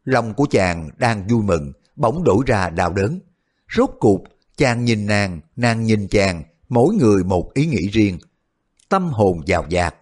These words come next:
ngẩn ngơ đến nỗi A Châu cùng Gia Bích vào trong thuyền cải trang, hai người cũng không biết. Sau một thời gian khá lâu, bỗng thấy một chàng trai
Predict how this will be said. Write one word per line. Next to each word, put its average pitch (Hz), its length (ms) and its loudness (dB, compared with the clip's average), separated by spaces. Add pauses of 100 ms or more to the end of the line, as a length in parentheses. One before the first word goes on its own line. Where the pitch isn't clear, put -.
(100)
ngẩn 110 320 -4
ngơ 107 280 2
đến 110 160 0
nỗi 110 280 2
A 110 160 0
Châu 101 400 0
cùng 92 220 0
Gia 101 180 2
Bích 117 180 0 (420)
vào 123 380 0
trong 170 140 0
thuyền 92 280 0
cải 87 200 -4
trang, 98 340 -2 (260)
hai 185 240 0
người 98 300 0
cũng 92 200 -6
không 95 160 -2
biết. 101 260 -2 (840)
Sau - 220 -2
một 117 180 -4
thời 92 180 0
gian 107 280 0
khá 110 220 -6
lâu, 104 320 -2 (300)
bỗng 135 320 0
thấy 190 120 2
một 165 200 0
chàng 90 280 0
trai 101 340 -2